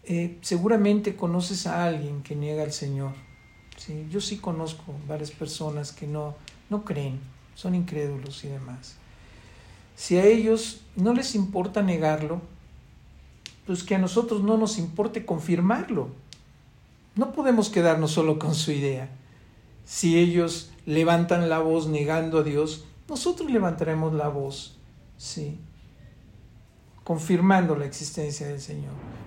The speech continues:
Eso no quiere decir que entremos en contienda. Eso quiere decir que estaremos firmes en nuestra convicción.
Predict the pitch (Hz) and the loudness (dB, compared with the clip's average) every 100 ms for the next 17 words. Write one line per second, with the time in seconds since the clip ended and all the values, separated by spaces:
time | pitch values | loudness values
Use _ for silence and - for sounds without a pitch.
0 | - - 359 302 254 247 214 208 185 190 | -10 -6 -2 0 4 4 4 2 2 2
1 | 175 180 170 160 143 139 127 127 120 123 | 2 2 2 0 -4 -4 -6 -8 -8 -12
2 | - - - - 214 - 233 208 190 202 | -16 -20 -10 -4 -2 0 4 4 2 -4
3 | - 202 - 165 165 160 - - 202 202 | -4 -4 -4 -4 -4 -6 -6 0 2 2
4 | 214 208 160 151 156 151 151 139 131 - | 0 -2 -4 -4 -6 -8 -8 -8 -8 -10
5 | 127 | -10